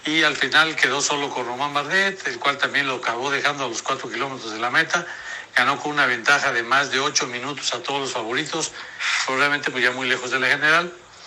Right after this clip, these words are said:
Y se comenta que él no querían dejarlo escapar, pero Remco les aseguró que no iba por la general, solo les le interesa el jersey de lunares y ganar etapas. Por lo tanto, lo dejaron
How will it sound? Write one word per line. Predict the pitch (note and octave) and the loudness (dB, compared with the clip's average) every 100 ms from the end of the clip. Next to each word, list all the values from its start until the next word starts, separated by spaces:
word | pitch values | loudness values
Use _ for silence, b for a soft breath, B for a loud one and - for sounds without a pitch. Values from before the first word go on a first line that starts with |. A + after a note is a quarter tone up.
| B B B - - - - - - - - | B B B -20 -20 -20 -20 -20 -20 -12 -6
Y | E3 | 2
se | D#3 D3+ | 4 4
comenta | C#3 D3+ D#3 - | 2 0 2 2
que | D#3 | 4
él | D#3+ D#3+ D#3+ - - - | 2 0 -6 -14 -20 -6
no | C3+ C#3+ | -2 2
querían | D3 D3+ | 4 4
dejarlo | D3 - D3+ | 4 2 0
escapar, | C#3 - - D3 - B B B B | 0 0 4 2 2 B B B B
pero | B2+ B2 | 0 2
Remco | C#3 D#3 D3 | 2 2 2
les | C#3 B2+ | 0 0
aseguró | B2+ B2+ A#2+ B2 D3+ | 0 0 0 0 -2
que | C3 B2+ | 0 0
no | C#3 | 2
iba | D3+ C#3+ | 2 2
por | A#2+ | -2
la | A2+ | -4
general, | A#2 A2+ B2+ D#3+ F3 - B B | -4 -2 2 2 2 -4 B B
solo | - D3 C#3 | -6 -4 -2
les | B2+ | -2
le | B2 A#2+ | -2 -4
interesa | A#2 - C3 D3 C3 | -6 0 2 4 2
el | A#2+ | 2
jersey | C#3+ C3 C3 | 2 2 -2
de | A#2 | -2
lunares | A#2 B2+ D#3+ E3+ D#3 | -4 2 2 2 0
y | A#2+ | -2
ganar | A#2+ C3 | 0 0
etapas. | B2+ B2 A#2+ - - - B B B B - | 0 0 0 0 -6 -6 B B B B -6
Por | A#2+ | -4
lo | A#2+ | 0
tanto, | D3+ D3+ D#3+ D#3 B B B | 0 0 -2 -4 B B B
lo | A#2+ | -2
dejaron | A#2 - E3 F3 F3+ F3+ | 0 4 4 4 0 -6